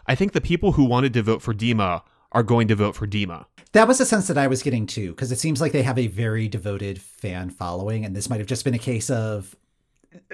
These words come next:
Speaker 2: it was the wrong year to be in the contest. Like, if, if they were to come back next year, they, they've got a leg up on the competition.
Speaker 1: Well, yeah, like, the num-, the numbers are finally out, and, like, in the second semifinal, uh, Eva and Dathi were separated by less than three hundred votes.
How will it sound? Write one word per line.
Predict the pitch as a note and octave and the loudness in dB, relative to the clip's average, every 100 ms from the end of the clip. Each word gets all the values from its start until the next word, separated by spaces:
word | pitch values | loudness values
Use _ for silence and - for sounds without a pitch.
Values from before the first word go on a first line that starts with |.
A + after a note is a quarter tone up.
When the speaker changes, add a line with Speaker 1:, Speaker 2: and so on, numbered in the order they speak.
| G3 - | -10 0
Speaker 2:
it | E3 | 2
was | D3 A2+ - | 2 0 0
the | C3+ | 0
wrong | A2 B2 A#2 A#2 | 2 2 2 0
year | G#2+ A2 A2+ | 0 0 0
to | A2+ B2+ A2+ | -2 -2 -2
be | G2+ A2 G#2+ | -2 -4 -4
in | A#2 A2+ A2 G#2 - | -6 -6 -8 -8 -8
the | |
contest. | - G#2 G#2 C3 B2+ | -6 -6 -2 -2 0
Like, | B2+ | 2
if, | F3 - | 2 4
if | E3 | 2
they | E3+ D#3+ | 4 4
were | D#3+ | 4
to | - | 2
come | C#3+ | 2
back | B2+ A2+ | 2 0
next | A2 G#2+ - | -2 -6 -6
year, | C3+ C3 C3+ C3+ | -2 0 -2 -6
they, | A2 G#2+ G2 G2 G2 G2 _ - | -10 -6 -4 -4 -6 -8 _ -2
they've | D#3+ | 4
got | E3 D#3 | 6 6
a | |
leg | C#3 C3+ | 6 4
up | A#2+ | 2
on | A#2 | 0
the | A2 | -2
competition. | A#2 - F#2+ - | -4 -6 -8 0
Speaker 1:
Well, | D#3+ | 2
yeah, | E3 | 4
like, | B2+ A#2+ C3+ | 2 -2 2
the | C3+ | 6
num-, | C#3 D3 D#3+ | 6 6 4
the | C#3 | 4
numbers | D#3 G#3+ G#3+ F#3 | 6 6 6 6
are | |
finally | F3 D#3+ D#3 C#3+ | 4 2 4 4
out, | C#3+ A2 - | 6 4 0
and, | B2+ | -2
like, | A2+ G#2+ G2 - - - | 0 0 0 -6 -16 -4
in | C3+ | -2
the | D#3+ | 2
second | D#3 C#3 | 2 2
semifinal, | A#2 C3 B2 A#2 A2 G2+ F#2+ - _ _ _ _ G#2 | 0 0 2 2 2 2 -2 -6 _ _ _ _ -2
uh, | G2+ G2 | -2 -2
Eva | C3 C3+ C#3+ B2 - | 0 4 6 4 2
and | G#2+ G2+ G2 F#2+ | 0 0 -2 0
Dathi | G#2 G2+ A2 | 0 0 -2
were | G#2 | -2
separated | - G2+ G#2+ G2+ | -2 0 0 0
by | F#2 | -2
less | F#2 F2+ G#2+ | -2 -4 -6
than | |
three | F#2+ G2 | -8 -6
hundred | F#2 F2 | -6 -10
votes. | D#2+ - - | -12 -14 -20